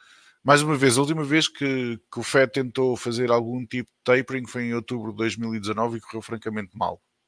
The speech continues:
Ah, nesta altura, começarem, começar-se a falar de tapering novamente mostra pelo menos que o Fed acredita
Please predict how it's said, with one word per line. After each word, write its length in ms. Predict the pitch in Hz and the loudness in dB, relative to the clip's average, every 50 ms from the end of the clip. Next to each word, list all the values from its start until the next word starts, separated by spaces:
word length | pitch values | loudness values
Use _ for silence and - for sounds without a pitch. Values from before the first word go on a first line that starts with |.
| _ _ _ _ _ _ _ _ - - - - _ _ _ - - | _ _ _ _ _ _ _ _ -20 -20 -20 -20 _ _ _ -10 -4
Ah, 640 | - 107 101 98 98 95 95 92 92 85 82 - - - - _ - - | -4 -2 -2 0 -2 -2 -4 -6 -8 -10 -10 -12 -14 -18 -20 _ -18 -8
nesta 360 | 107 127 135 139 139 - - 131 | 0 4 6 6 6 6 6 6
altura, 600 | 127 131 - - 135 131 127 117 107 101 92 87 _ _ | 6 6 4 -2 -4 -2 0 2 2 0 -2 -2 _ _
começarem, 880 | - 113 110 - - 127 113 113 117 113 117 113 110 110 104 87 - - | -10 -6 -2 0 4 6 6 6 6 4 2 0 -2 -4 -6 -8 -12 -16
começar-se 520 | - - 113 110 - - 127 120 110 - - | -14 -10 -6 0 2 4 4 4 4 2 -2
a 40 | 120 | -4
falar 420 | - - 123 120 120 117 117 113 | -2 0 2 6 6 6 6 4
de 160 | - - - - | 0 -8 -4 2
tapering 520 | - 123 120 120 - - 113 113 117 117 | 4 4 4 4 0 -4 -6 -4 -4 -4
novamente 960 | 117 117 117 113 107 120 117 120 120 117 107 101 92 _ - - - - _ _ _ _ _ _ _ _ _ _ _ _ _ _ _ _ _ _ _ _ - | -2 -2 -2 -2 -2 -2 -4 -2 -2 -2 -2 -4 -8 _ -14 -14 -14 -16 _ _ _ _ _ _ _ _ _ _ _ _ _ _ _ _ _ _ _ _ -10
mostra 460 | 101 110 117 120 120 113 - - 117 | -6 0 2 4 4 4 2 0 -2
pelo 260 | - - 127 127 123 117 | -2 2 2 2 2 2
menos 280 | 117 120 123 123 - | 0 -2 -2 -2 -4
que 100 | - - | -4 -4
o 40 | 120 | -6
Fed 320 | - - - 120 120 117 | -4 2 2 2 4 2
acredita 720 | 120 117 - - 110 107 104 117 120 120 - - 120 117 | 0 -4 -6 -8 -8 -6 -4 -4 -6 -6 -6 -6 -8 -8